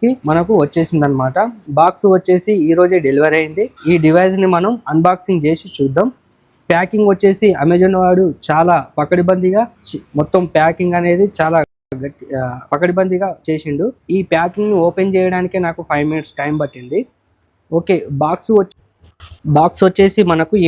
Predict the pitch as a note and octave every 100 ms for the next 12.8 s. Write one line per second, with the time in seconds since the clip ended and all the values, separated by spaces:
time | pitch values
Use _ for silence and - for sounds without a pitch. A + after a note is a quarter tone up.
0 | D#3 D#3 E3 D3+ B2+ F3+ A3+ - C3 D#3+
1 | - - G3 G3 E3+ - _ _ C#3+ C#3+
2 | E3+ - F#3 F#3 F#3+ F#3 C#3+ D#3 F3 F3
3 | D#3 E3 E3 E3+ D#3+ - C#3 D#3 D3 G3
4 | B3+ C#3+ D3+ D#3+ F3 F#3 G#3+ D#3+ D3 D3
5 | D3 - C3+ C3 B2 E3+ B3+ - F3 D#3+
6 | E3 F3 B2 C3 E3 - G3 D#3 C#3 D3+
7 | E3+ D#3+ D#3+ E3 B3+ - D3+ C#3+ C#3 A3+
8 | - _ _ _ _ _ - C#3 C3+ E3+
9 | A3+ - - C3 D3 F3 - - D#3+ -
10 | E3+ F3+ D3+ - D3 E3+ D#3 C3+ C3 C3
11 | B2+ G#3 - - C3+ C3+ D3+ - E3+ D#3+
12 | D3 D#3 - - C#3+ D3+ -